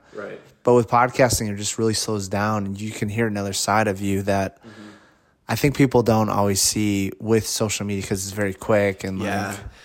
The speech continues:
Speaker 1: Yeah, and the attention spans are just getting shorter because of social media and all the content is getting so quick to digest. And,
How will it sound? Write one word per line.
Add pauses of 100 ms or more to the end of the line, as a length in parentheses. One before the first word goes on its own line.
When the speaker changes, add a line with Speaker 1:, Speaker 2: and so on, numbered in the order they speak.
(240)
Speaker 1:
Yeah,
and
the
attention
spans
are
just
getting
shorter
because
of
social
media
and
all
the
content
is
getting
so
quick
to
digest.
And,